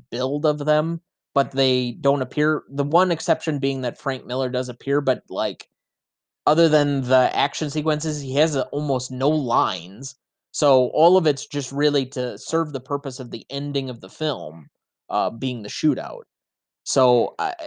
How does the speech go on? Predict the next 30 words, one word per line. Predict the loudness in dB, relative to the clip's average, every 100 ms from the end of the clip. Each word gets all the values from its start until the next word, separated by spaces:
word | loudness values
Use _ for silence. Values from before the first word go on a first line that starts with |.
| -12 -4
I | 0
guess | 2 2
that's | 4 4 2
where | 2 4 4 4 0 -2
I, | -6 -6 -6 -10
the | -4 -2
one | 0 0 0 -2
place | 0 0 0 0
that | 0 0
if | -2
there | -2 -2
w-, | -2 -4
there | 0 0
was | 0 -2 0 2 0 -2 -8 -12 -16 _ _ _ _ _ -8
some | -2 0
more | 2 2 2
clarity | -2 -14 -6 -2 2 2 0 -6 -12 -16 _ _ _ _
as | -4 -4
to | -4 -4
what | -2 2 2 2
this, | -6 -6 -4 -4 -8 -14 -16 _ _
uh, | -4 -2 -2
was | -4 -10
supposed | -8 -6 -6 -8
to |
be, | -12 -10 -8 -8 -10 _ _ _ 0
that | 2
it | 2
might, | 0 -2 -2 -6 -20 -20 _
um, | -4 -4 -4 -10 -18